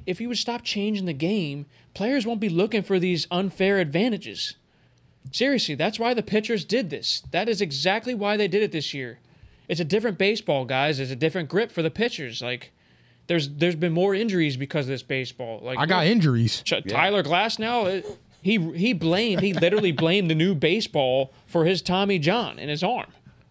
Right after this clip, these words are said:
Speaker 3: I got injuries. <laughs>
Speaker 2: Got tired legs, dude.
Speaker 3: <laughs> Tired legs.
Speaker 1: But we should, we should actually, we should move on. Front runner for the A L and N L M V P race. Who do you guys got? Let's go A L first.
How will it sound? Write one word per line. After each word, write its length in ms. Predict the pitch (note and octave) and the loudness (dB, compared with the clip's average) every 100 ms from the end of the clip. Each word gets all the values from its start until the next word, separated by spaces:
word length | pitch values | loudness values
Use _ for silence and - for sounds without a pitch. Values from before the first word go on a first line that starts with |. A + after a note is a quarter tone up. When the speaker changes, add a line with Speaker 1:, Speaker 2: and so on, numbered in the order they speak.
| - | -8
Speaker 3:
I 120 | G2+ | -4
got 200 | F#2+ F2 | 0 2
injuries. 580 | G#2 G#2+ F2+ F2+ F#2 - - - - - _ | 2 0 -2 -4 -6 -8 -8 -4 -4 -6 _
<laughs> 540 | - _ - F#3 - | -20 _ -6 -6 -2
Speaker 2:
Got 180 | - - | 0 2
tired 340 | E3 E3+ F3 F3+ | 4 4 4 4
legs, 320 | G3+ D3 B2+ | 2 2 2
dude. 260 | D3+ G3+ D#3 - C#3+ | 4 4 2 -4 -10
Speaker 3:
<laughs> 200 | - - | -10 -10
Tired 380 | - B2 A#2 G#2+ | -4 -2 -4 -4
legs. 500 | G2+ G#2 G#2 G#2 - - - _ _ - | -2 -2 -4 -14 -20 -20 -20 _ _ -2
Speaker 1:
But 220 | D#3+ - | -2 0
we 100 | G#3 | 0
should, 260 | G#3+ G#3 C#3+ | 2 0 0
we 120 | G#3 | 0
should 140 | G#3 | 2
actually, 320 | F#3+ F#3+ F3+ D#3 | 2 0 0 0
we 100 | F#3+ | 0
should 160 | F3+ | -2
move 220 | E3 F3 | -2 -2
on. 260 | E3 E3+ D3+ - _ - - _ - - _ _ _ | -2 -2 -6 -12 _ -20 -20 _ -20 -20 _ _ _
Front 340 | - G3 A#3 | 2 2 4
runner 360 | F3+ E3+ E3 D#3+ | 2 4 2 2
for 320 | E3+ D#3+ D3+ | 2 2 4
the 260 | D3 C#3+ - | 2 2 4
A 240 | E3+ F3 | 4 4
L 220 | E3 E3 | 4 2
and 140 | C#3+ - | 0 -4
N 240 | - D#3+ | -2 0
L 240 | D#3+ D3+ | 0 0
M 160 | D3 D3 | -2 -4
V 160 | C#3+ C#3 | -6 -4
P 240 | D3+ C#3 | -2 -2
race. 420 | B2 A2+ - - - - _ - | -2 -6 -8 -10 -14 -20 _ 0
Who 120 | F#3+ | 2
do 60 | A3+ | 2
you 80 | |
guys 260 | G3+ G#3 F3 | 2 2 2
got? 320 | D#3 D#3 D3+ | 2 2 2
Let's 240 | D3+ F3 - | 0 -4 -2
go 480 | F3 E3+ F3 D#3+ - - | -2 0 0 -4 -6 0
A 180 | E3 G3 | 2 4
L 200 | G3+ G#3 | 2 0
first. 600 | - E3+ F3 E3+ - - | 0 2 2 0 -4 -8